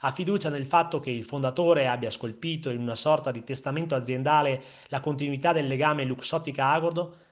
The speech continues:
c'è anche chi teme che i manager che prenderanno le redini dell'azienda, italiani o francesi che siano, possano farsi pochi scrupoli se il business consiglierà di andare o-, altrove.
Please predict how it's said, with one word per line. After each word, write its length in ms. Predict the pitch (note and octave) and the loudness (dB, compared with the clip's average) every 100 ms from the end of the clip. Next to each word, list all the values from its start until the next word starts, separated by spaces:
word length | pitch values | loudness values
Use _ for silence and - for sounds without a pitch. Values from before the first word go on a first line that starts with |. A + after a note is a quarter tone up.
| _ | _
c'è 140 | - | 0
anche 240 | F#3 F3+ D3+ | 0 0 -4
chi 160 | F#3 | -6
teme 360 | - A2 A2 A#2 | -6 -6 -6 -8
che 120 | A#2+ | -4
i 80 | B2+ | -2
manager 560 | D3 D#3+ E3 E3+ F3 - | 0 0 -2 -2 -4 -8
che 100 | - | -12
prenderanno 540 | A2 A2+ B2 C3+ B2 | -8 -2 0 0 0
le 160 | A#2 B2+ | -2 -2
redini 320 | D3 C#3 B2+ | -2 -2 -4
dell'azienda, 720 | B2 C3 B2 F3 F3 E3+ - | -2 -4 -4 -4 -4 -6 -10
italiani 680 | A#2 A2 A2+ C3+ C3+ B2 A#2 | -10 -8 -2 0 0 -2 -4
o 80 | A2 | -6
francesi 520 | A#2 A2+ A#2 D#3 C#3 | -6 -8 -6 -6 -4
che 100 | D3 | -4
siano, 480 | - F3+ F#3 F3+ F3+ - _ _ | -2 -2 0 -2 -8 -18 _ _
possano 380 | G3+ F#3 F#3 F#3 | 2 4 2 0
farsi 440 | D3+ A2+ - C3+ | 2 0 -2 -4
pochi 240 | E3+ D#3+ F#3+ | -2 -2 -4
scrupoli 560 | - A#2 G2+ G#2 F#2 | -4 -6 -6 -6 -8
se 140 | F#2 B2+ | -6 -8
il 100 | A#2+ | -6
business 540 | D3+ F3+ F#3 F#3 - | -4 -4 -4 -6 -8
consiglierà 560 | - B2+ D3 E3 G#2 F#2+ - _ | -8 -6 -2 0 -2 -6 -14 _
di 120 | C3+ | -2
andare 280 | C#3+ C3+ D3 | 2 2 4
o-, 220 | C#3 A2+ - | 2 -2 -4
altrove. 560 | E3+ D#3+ G2+ F2 F2 | -6 -4 -6 -8 -16